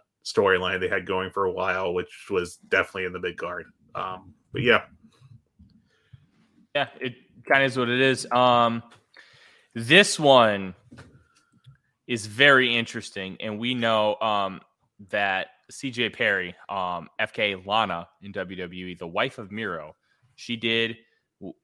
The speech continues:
Speaker 2: I don't, whatever the hell the Bayley show is, and she was asked if she was a co-,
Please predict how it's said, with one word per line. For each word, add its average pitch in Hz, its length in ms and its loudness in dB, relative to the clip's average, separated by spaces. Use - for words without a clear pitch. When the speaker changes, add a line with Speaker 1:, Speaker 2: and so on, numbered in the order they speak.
Speaker 2:
I 113 80 -4
don't, 113 160 -4
whatever 123 300 -2
the 117 80 2
hell 127 220 0
the 113 120 -8
Bayley 101 440 -4
show 85 300 -12
is, 78 360 -18
and 90 480 -12
she - 160 -16
was 98 100 -10
asked 113 220 -2
if 107 100 -10
she - 140 -16
was 107 200 -14
a 101 40 -12
co-, - 160 -16